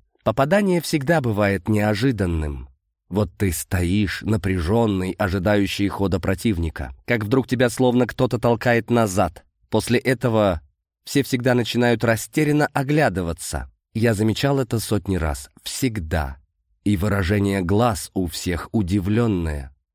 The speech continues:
Что случилось? Кто-то посторонний камень посмел кинуть. А потом приходит боль.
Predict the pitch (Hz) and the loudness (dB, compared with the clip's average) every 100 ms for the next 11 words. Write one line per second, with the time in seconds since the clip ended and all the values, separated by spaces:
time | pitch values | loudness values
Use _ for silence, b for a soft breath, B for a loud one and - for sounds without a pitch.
0 | _ _ _ - 104 - 107 - 123 104 | _ _ _ -6 -4 -2 -4 -4 -4 -2
1 | 80 - - _ _ _ _ _ - - | -4 -8 -16 _ _ _ _ _ -12 -2
2 | 113 117 - 113 - 113 107 117 117 117 | -2 0 -2 -4 -2 0 2 2 2 2
3 | 113 - - 120 143 139 113 - 104 - | 2 -2 -2 0 2 0 0 -2 -4 0
4 | 95 87 85 - 87 78 - - _ _ | 0 0 -4 -4 -4 -4 -6 -14 _ _
5 | _ _ _ - 131 127 190 208 165 - | _ _ _ -4 -2 0 0 2 0 0
6 | 156 151 135 110 110 107 | 0 -2 -2 0 0 0